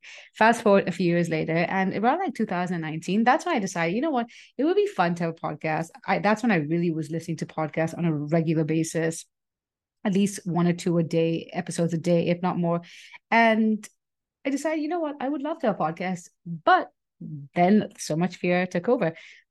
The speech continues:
Like, who's gonna wanna listen to me? What if I start a podcast and then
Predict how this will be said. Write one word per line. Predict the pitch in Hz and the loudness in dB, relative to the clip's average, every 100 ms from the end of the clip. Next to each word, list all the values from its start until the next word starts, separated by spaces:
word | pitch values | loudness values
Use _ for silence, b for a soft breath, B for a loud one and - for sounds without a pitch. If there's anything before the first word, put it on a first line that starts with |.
| _ _ | _ _
Like, | - 180 | -6 -6
who's | - - 208 | -4 0 0
gonna | 208 202 | 2 2
wanna | 190 175 | 2 0
listen | 165 170 175 | -2 -4 -6
to | 185 | -4
me? | 175 165 170 170 B B | -2 -2 -2 -6 B B
What | - 190 | -4 -2
if | 202 | 0
I | 190 | 0
start | 175 180 | 0 -2
a | 175 | 0
podcast | 175 170 170 165 165 | -2 -4 -4 -4 -4
and | - 175 | -4 -2
then | 170 | -2